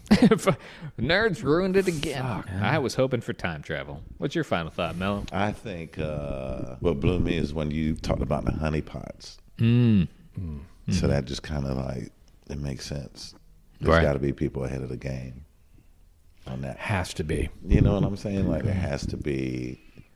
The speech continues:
Speaker 3: someone patrolling that, 'cause that could get out of hand.
Speaker 2: There's no way they're gonna let people
Speaker 3: Just free nilly it.
Speaker 2: free ni-, no way.
Speaker 3: 'Cause it, we're greedy people, so
Speaker 1: Yeah.
Speaker 2: And we're, we're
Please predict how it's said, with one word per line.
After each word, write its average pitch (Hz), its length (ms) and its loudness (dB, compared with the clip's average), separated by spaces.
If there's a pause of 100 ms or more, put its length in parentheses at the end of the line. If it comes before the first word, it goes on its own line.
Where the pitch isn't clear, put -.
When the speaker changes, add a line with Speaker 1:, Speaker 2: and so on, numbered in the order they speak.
(840)
Speaker 3:
someone 69 680 -2 (920)
patrolling 65 800 -6
that, - 280 -12 (380)
'cause - 160 -12
that 64 180 -8
could - 160 -16
get 62 160 -10
out 50 180 -12
of - 60 -14
hand. 57 220 -18 (440)
Speaker 2:
There's 107 160 2
no 127 360 8
way 110 300 8
they're 98 140 2
gonna 95 200 0
let 92 260 -2
people 82 600 -6
Speaker 3:
Just - 240 -6
free 76 320 0
nilly 67 400 -4
it. - 160 -14
Speaker 2:
free 120 300 4
ni-, 107 220 4
no 110 280 4
way. 92 440 0 (340)
Speaker 3:
'Cause 95 240 2
it, 101 140 4
we're 92 120 2
greedy 87 380 2
people, 78 460 -4 (160)
so 67 580 -4
Speaker 1:
Yeah. 85 240 6 (340)
Speaker 2:
And 113 180 4
we're, 101 300 4
we're 95 520 2